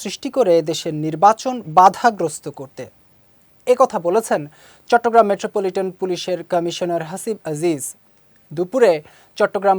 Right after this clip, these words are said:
প্রেস ক্লাবের কর্ণফুলী হলে আয়োজিত সাংবাদিকদের সঙ্গে মত বিনিময় সভায় তিনি কথা বলেন। সিএমপি কমিশনার বলেন, এর মাধ্যমে তারা বাংলাদেশকে একটি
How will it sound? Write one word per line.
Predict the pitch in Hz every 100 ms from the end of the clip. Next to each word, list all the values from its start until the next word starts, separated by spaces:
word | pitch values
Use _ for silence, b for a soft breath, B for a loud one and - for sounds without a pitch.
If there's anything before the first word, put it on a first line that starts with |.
| 180
প্রেস | 240 233
ক্লাবের | 233 208 202 202 -
কর্ণফুলী | 208 214 247 - 240 202 175
হলে | 175 170 165
আয়োজিত | 156 160 156 196 233 -
সাংবাদিকদের | 185 170 170 160 156 156 -
সঙ্গে | 170 170 160 156
মত | 160 233 208
বিনিময় | 180 156 143 139 -
সভায় | 180 165 220 175 147 -
তিনি | 156 147 143
কথা | 139 151 127
বলেন। | 110 113 120 B B B -
সিএমপি | 277 285 302 294
কমিশনার | 269 - 240 233 196 147 165
বলেন, | 175 226 185 165 175
এর | 160 160
মাধ্যমে | 156 - 240 240 160 156
তারা | 156 160 151
বাংলাদেশকে | 156 170 170 180 - 233
একটি | -